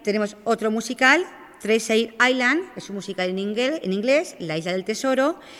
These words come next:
en la que participan alrededor de sesenta alumnos. Y para finalizar lo que es la semana, la segunda muestra de teatro joven, tenemos Alies Vinalopó,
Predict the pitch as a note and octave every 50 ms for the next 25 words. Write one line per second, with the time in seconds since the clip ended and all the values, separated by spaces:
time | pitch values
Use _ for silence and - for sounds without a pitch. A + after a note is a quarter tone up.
0 | - - - - - G3+ G3+ G3 G3 F#3+ F#3 G3 F#3 F3 F3 G3 A3+ A3+ - A#3+
1 | B3 C4+ C#4 B3+ A3+ G#3 G3 G3+ A3+ A3+ C4+ A#3+ A3+ G3 - G#3 A3 A#3+ A3+ A#3+
2 | C#4 C#4 - - F3 D#3+ D#3+ D#3+ D#3 D#3 D3 C#3 C#3 C#3+ C#3+ - - - _ -
3 | - - - _ _ _ _ _ - _ _ _ C4 B3 - A#3 A3+ - A#3 G#3
4 | G3+ G#3+ G3+ - A3+ A3+ A#3 A#3+ B3 B3 B3 B3 B3+ B3+ A#3+ B3 C4 B3+ A3+ B3
5 | A#3+ A#3 - B3 B3 A#3 A#3 A#3 A#3 A#3 A3+ A3+ A3+ A3+ A3+ A3+ A3+ A3 G#3+ -
6 | A3 A#3 A3+ A3+ A3+ A3+ A3+ - A3+ A3 A3+ A3+ A3+ A3+ A3+ A#3 A#3 - - C#4
7 | C4+ C#4+ D4 D4+ D4 - A3+ G3 A3 A#3 B3+ D4 D4 - - - - - - G#3+
8 | G3+ G3 G#3 A3 B3 B3 G#3+ A3 G3 D#3+ C#3 C#3+ C#3 - E3 D#3+ D3 C3+ C3